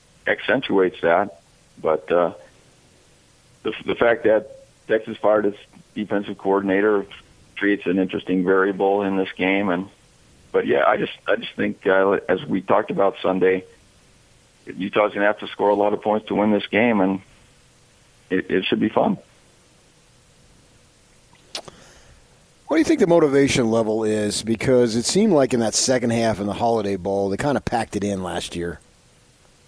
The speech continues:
Speaker 1: Yeah, that's always the question, and, and the, the three of us have talked about how, uh, the Pac-twelve championship game loser never has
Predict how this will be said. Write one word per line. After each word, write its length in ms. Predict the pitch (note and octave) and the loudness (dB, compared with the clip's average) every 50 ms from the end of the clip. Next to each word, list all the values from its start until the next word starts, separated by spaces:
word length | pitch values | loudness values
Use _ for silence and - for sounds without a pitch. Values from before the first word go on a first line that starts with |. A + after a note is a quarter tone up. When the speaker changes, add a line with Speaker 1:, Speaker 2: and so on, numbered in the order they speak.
| _ _ _ _ _ _ _ _ _ _ _ _ _ _ _ _ _ _ _ _ _ _ _ _ _ - | _ _ _ _ _ _ _ _ _ _ _ _ _ _ _ _ _ _ _ _ _ _ _ _ _ -2
Speaker 1:
Yeah, 220 | - F#3+ G3+ F3 | 0 2 4 4
that's 180 | E3 F3 G3 F#3 | 4 2 2 2
always 260 | B3 A#3+ A#3+ A3+ F#3+ | 4 4 4 4 2
the 80 | F#3+ D3 | 0 -6
question, 520 | - - D3+ C#3 D3 D3 - - D#3 D#3+ | -4 0 0 2 2 0 -2 -4 -2 0
and, 280 | C#3+ A2+ A2 G#2 F2 - | 0 0 0 -2 -4 -4
and 320 | - E2+ F#2+ F#2+ G2+ G2 - _ _ _ _ _ _ _ _ _ _ _ _ _ _ _ - | -4 -4 -2 -4 -4 -6 -10 _ _ _ _ _ _ _ _ _ _ _ _ _ _ _ -16
the, 100 | F2 D2+ - - | -16 -14 -10 -8
the 80 | F#2+ | -10
three 240 | F2+ - A#2+ A2 A2+ | -8 -4 -2 0 2
of 60 | G#2+ | 2
us 140 | G#2+ G#2+ - | 2 0 0
have 180 | - F#2+ F#2+ - | -2 -8 -4 0
talked 320 | G#2+ G#2 A2+ A#2 - B2 | 2 2 2 2 -2 -4
about 260 | G2+ G#2 G2+ G2+ G2 | -2 0 2 2 2
how, 380 | G2+ F#2+ G2 G2+ G2 G2 G2 F#2+ | 2 4 4 4 4 4 4 4
uh, 240 | F#2 F#2+ F#2 F2+ F2+ - - - - _ _ _ _ _ _ _ _ - | 4 4 4 2 0 -6 -14 -20 -20 _ _ _ _ _ _ _ _ -10
the 60 | - | -6
Pac-twelve 640 | - - G#2 G2+ G2 - - G2+ G2 G2+ G2 G2+ - | 0 0 2 2 0 -2 -2 0 2 2 0 -2 -4
championship 760 | - - A2 G#2+ G#2 - G2 G2+ - G#2 G#2 - - - - | -4 -2 0 0 0 -2 -4 -2 0 -2 -2 -2 -4 -8 -6
game 280 | - G2 F#2+ F#2 F2+ F#2+ | -2 0 0 2 2 2
loser 480 | G2+ G2+ A2 A#2+ A2+ - G2+ F2+ F2+ F#2 | 2 2 2 2 2 0 0 0 2 2
never 380 | F#2 F#2 G2 G2+ G2+ G2+ G2 | 2 0 2 2 2 2 2
has 260 | F2+ F#2 G2 G2+ F#2 | 2 2 2 2 0